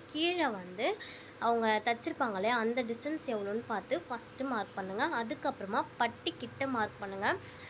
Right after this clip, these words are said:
நீங்க அளவு பிளவுஸில் எவ்வளோ டிஸ்டன்ஸில் அவங்க வந்து ஸ்டிச் போட்டிருக்காங்களோ அவ்வளோ டிஸ்டன்ஸில் நீங்க வந்து இந்த பிளவுஸில் மார்க் பண்ணணும். நெக்ஸ்ட்டு கை கிட்ட அந்த ஆர்ம் ஹோல் இருக்கு இல்லையா, அது கிட்ட எவ்வளோ வந்து மார்க் பண்ணியிருக்காங்க, ஸ்டிச் பண்ணியிருக்காங்கன்னு பாருங்க. அதையும் நீங்க இதே போல வந்து ஸ்டிச் பண்ணிக்கோங்க.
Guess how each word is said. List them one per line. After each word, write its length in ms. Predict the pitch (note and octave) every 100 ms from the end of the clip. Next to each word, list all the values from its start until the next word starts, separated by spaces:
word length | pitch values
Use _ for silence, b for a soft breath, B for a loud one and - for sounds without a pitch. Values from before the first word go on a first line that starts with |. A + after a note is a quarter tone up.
| B
நீங்க 180 | B3+ A#3+
அளவு 260 | A3 C4+ F4
பிளவுஸில் 360 | D4+ C4 B3 A3
எவ்வளோ 440 | G#3+ C4+ E4+ A#3
டிஸ்டன்ஸில் 400 | A#3 C4 C#4+ C#4
அவங்க 200 | A#3 G#3
வந்து 200 | G3 A#3
ஸ்டிச் 420 | - C4+ C4 -
போட்டிருக்காங்களோ 640 | B3+ A3+ A3 G3+ F#3+ D4+ C#4+
அவ்வளோ 200 | A#3+ G#3+
டிஸ்டன்ஸில் 540 | G3+ - C4 B3+ B3+
நீங்க 180 | D#4+ C#4+
வந்து 280 | G#3 F#3+ B3+
இந்த 160 | C#4 G#3+
பிளவுஸில் 380 | G3+ G3+ A3 A#3
மார்க் 300 | G#3 G3 -
பண்ணணும். 340 | G3 F#3 G#3 F#4 B B B -
நெக்ஸ்ட்டு 320 | C4 - F#4+
கை 320 | - B3 D#4 E4+
கிட்ட 320 | B3+ A3 -
அந்த 440 | A#3+ A3 G#3 G#3 G3+
ஆர்ம் 240 | A#3 C4 D4+ D4
ஹோல் 80 |
இருக்கு 220 | A#3 G3 -
இல்லையா, 240 | G3+ C4
அது 260 | A#3 G#3+ B3+
கிட்ட 260 | C4 D#4+
எவ்வளோ 300 | E4 B3+ A#3+
வந்து 240 | G#3 F#3+ A#3+
மார்க் 320 | A#3 G#3+ -
பண்ணியிருக்காங்க, 540 | G#3 F#3 G3+ F#3+ A#3+
ஸ்டிச் 380 | F#4+ - B3+ -
பண்ணியிருக்காங்கன்னு 480 | A3+ G3+ G#3 G3+ A3+
பாருங்க. 420 | A#3 G#3 G3 B3 F#4+ B B B
அதையும் 320 | D4 D4 F4+
நீங்க 160 | F#4+ C4+
இதே 200 | A3+ A3
போல 240 | A3+ G#3+
வந்து 180 | G3+ G3+
ஸ்டிச் 360 | D4 A3+ - G#3+
பண்ணிக்கோங்க. 500 | F#3+ F#3+ F#3 G#3+